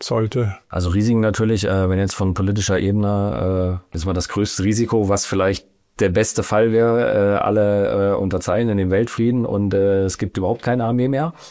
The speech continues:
Speaker 2: So jetzt die rosarote Brille-Fantasie.
Speaker 1: Mhm. Mhm.
Speaker 2: Ähm, was wir natürlich, wie gesagt, sehen, ähm, es ist ein langfristiges Thema.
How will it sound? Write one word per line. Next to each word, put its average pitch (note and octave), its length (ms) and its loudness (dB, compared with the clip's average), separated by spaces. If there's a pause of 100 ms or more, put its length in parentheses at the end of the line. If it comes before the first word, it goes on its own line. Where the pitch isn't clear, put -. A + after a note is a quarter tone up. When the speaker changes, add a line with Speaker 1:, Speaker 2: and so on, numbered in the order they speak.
(440)
Speaker 2:
So - 100 -4
jetzt G#2 180 2
die G#2 60 0
rosarote G2+ 480 2
Brille-Fantasie. C#3 1040 0 (140)
Speaker 1:
Mhm. B2+ 80 -8
Mhm. A2 220 -8 (260)
Speaker 2:
Ähm, G2+ 480 0
was G2+ 220 -2
wir B2 60 0
natürlich, A2+ 440 0
wie G#2+ 80 2
gesagt, G#2 280 0
sehen, A2+ 400 0
ähm, G2+ 720 -2
es A2+ 200 -4
ist A#2+ 100 -4
ein A2+ 80 2
langfristiges G#2+ 720 0
Thema. C3 360 -2